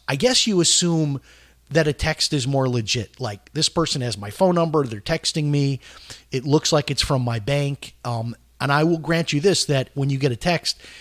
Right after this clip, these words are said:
it's a little bit harder to authenticate, like, that that absolutely is or is not from,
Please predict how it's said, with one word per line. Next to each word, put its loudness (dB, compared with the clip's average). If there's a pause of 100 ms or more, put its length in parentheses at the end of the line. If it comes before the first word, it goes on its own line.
(180)
it's 2
a 6
little 4
bit 2
harder 2
to -4
authenticate, -2 (520)
like, 0
that 0
that 2
absolutely 0
is 2
or 2
is -2
not 0
from, -2